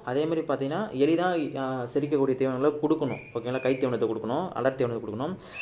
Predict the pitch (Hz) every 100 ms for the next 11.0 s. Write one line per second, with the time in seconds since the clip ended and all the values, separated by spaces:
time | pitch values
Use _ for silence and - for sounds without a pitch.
0 | - 123 151 233 143 147 165 151 143 131
1 | 110 123 175 180 127 147 147 147 156 139
2 | 160 165 147 135 127 110 - 139 143 131
3 | 113 127 160 147 120 120 113 156 175 175
4 | 165 139 131 156 135 147 190 190 180 175
5 | 151 147 139 135 123 127 123 127 135 156
6 | 156 139 123 117 131 127 131 113 - 113
7 | 117 123 127 - - - 151 190 214 208
8 | 180 156 143 151 160 170 156 139 127 135
9 | 147 143 135 131 123 123 139 135 123 117
10 | 131 185 - - - - 127 135 185 202